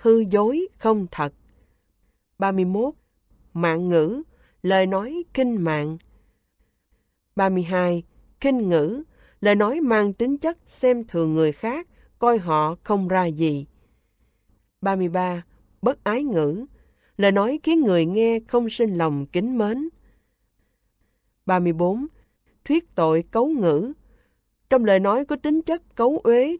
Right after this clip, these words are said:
tội lỗi, không thanh tịnh. Ba mươi lăm. Thất ngữ.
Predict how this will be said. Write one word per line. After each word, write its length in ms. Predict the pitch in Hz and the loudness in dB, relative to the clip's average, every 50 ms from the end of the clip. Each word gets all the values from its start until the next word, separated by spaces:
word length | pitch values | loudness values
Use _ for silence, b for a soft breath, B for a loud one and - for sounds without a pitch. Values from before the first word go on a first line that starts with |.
| _ | _
tội 220 | - 180 170 165 160 | -2 0 0 2 2
lỗi, 440 | 160 160 151 151 180 240 311 339 - - | 2 0 0 0 0 -2 -4 -6 -8 -4
không 200 | - 220 202 190 180 | -2 -2 -2 -2 -2
thanh 260 | - 214 208 196 180 170 | -6 -6 -4 -4 -4 -4
tịnh. 340 | - 156 143 143 147 156 - _ _ _ _ _ _ _ _ _ _ _ _ _ _ _ _ _ _ _ _ _ _ _ _ _ _ _ _ _ - | -4 -4 -4 -4 -6 -8 -10 _ _ _ _ _ _ _ _ _ _ _ _ _ _ _ _ _ _ _ _ _ _ _ _ _ _ _ _ _ -4
Ba 140 | 190 190 190 | -2 -2 -2
mươi 140 | 180 175 175 | 0 -2 -2
lăm. 320 | 180 180 175 175 170 160 - _ _ _ _ _ _ _ - | 0 -2 -2 -2 -4 -8 -10 _ _ _ _ _ _ _ -6
Thất 280 | 226 254 - _ - | -4 -4 -4 _ -2
ngữ. 340 | 170 165 151 143 180 226 | 0 0 0 0 -2 -4